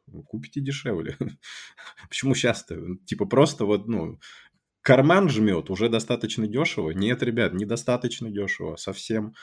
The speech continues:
А, на днях снял, а, обзор по банковской аналитике, и, э, это не про мнение аналитиков, это про данные, которые они могут выцепить. Просто я, ну, их можно самостоятельно построить, но у меня на это там уйдет, типа, две недели, а тут я просто взял их, и вот как бы, «Хорошо, спасибо, что все посчитали за меня».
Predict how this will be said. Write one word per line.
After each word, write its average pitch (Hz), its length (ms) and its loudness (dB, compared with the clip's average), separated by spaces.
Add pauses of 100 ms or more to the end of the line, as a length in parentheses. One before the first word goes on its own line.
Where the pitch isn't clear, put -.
(240)
А, 87 500 -4
на 101 360 -2
днях 101 320 0
снял, 82 680 -6 (400)
а, 90 400 -2
обзор 107 720 6
по 113 120 0
банковской 107 480 0
аналитике, 117 640 0 (460)
и, 90 520 -4
э, 87 1000 -8
это 113 200 4
не 123 120 8
про 113 160 4
мнение 131 400 6
аналитиков, 92 480 -4
это - 120 -12
про 98 160 2
данные, 110 340 2
которые 85 300 -10
они 90 80 -6
могут 90 280 -6
выцепить. 156 460 -2
Просто - 380 -10
я, 90 100 0
ну, 98 180 0
их 80 120 -4
можно 95 240 0
самостоятельно 135 560 2
построить, 92 560 -2
но 82 100 -8
у 82 40 -6
меня 92 200 -2
на 80 120 -4
это 80 140 -10
там 78 160 -10
уйдет, 87 280 -6
типа, - 200 -20
две 98 180 -2
недели, 101 380 2
а 80 100 -6
тут - 200 -12
я 85 60 -2
просто - 320 -12
взял 110 300 0
их, - 160 -8
и 90 140 -8
вот 85 200 -10
как 80 160 -10
бы, 78 80 -20
«Хорошо, - 320 -10
спасибо, 82 480 -12
что - 180 -18
все - 160 -14
посчитали 82 440 -8
за 82 140 -12
меня». 85 240 -8